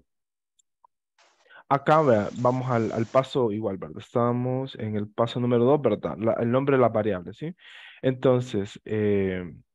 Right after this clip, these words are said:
por ejemplo, vamos a definir, eh, canales de comunicación, ¿verdad? ¿Sí? Entonces,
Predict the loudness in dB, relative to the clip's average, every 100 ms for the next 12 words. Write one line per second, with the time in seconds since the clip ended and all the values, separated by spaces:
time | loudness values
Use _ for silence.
0 | _ _ _ _ _ _ _ _ _ _
1 | _ -2 0 0 -4 -4 -8 -2 -2 -2
2 | -2 -4 -4 -6 -8 -6 -6 -4 -4 -6
3 | -6 -2 2 2 0 -4 -14 _ _ _
4 | _ _ _ _ _ -2 0 2 2 2
5 | 0 -2 -4 -6 -6 -10 -4 -4 -4 -10
6 | -14 -16 -12 -10 -10 -14 -12 -8 -8 -8
7 | -12